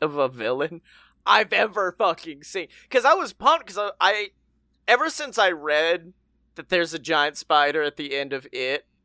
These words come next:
I've been slowly just trying to build up the courage to watch the films, 'cause I wanna see a giant fucking spider. And so I finally watched the full ending of chapter two.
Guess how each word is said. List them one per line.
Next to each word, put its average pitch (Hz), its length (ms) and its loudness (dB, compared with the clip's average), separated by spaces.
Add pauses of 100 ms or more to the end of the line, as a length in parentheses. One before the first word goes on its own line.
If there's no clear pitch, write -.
I've 151 220 2
been 151 160 -4
slowly 160 800 0
just 156 300 -8
trying 151 320 2
to 143 80 -8
build 139 360 2
up 143 200 0
the 143 100 -2
courage 139 520 0
to 147 100 0
watch 123 340 0
the 127 100 -4
films, 135 480 -2 (340)
'cause 185 200 -4
I 185 120 2
wanna 143 440 -4
see 139 320 -8
a 127 60 -4
giant 123 520 -8
fucking 139 380 -14
spider. 151 720 -4 (300)
And 180 120 -2
so 190 160 2
I 175 120 4
finally 214 320 0
watched 160 540 0
the 147 100 -8
full 160 440 -2
ending 139 640 -6
of 131 220 -6
chapter 113 480 -6
two. 113 520 -6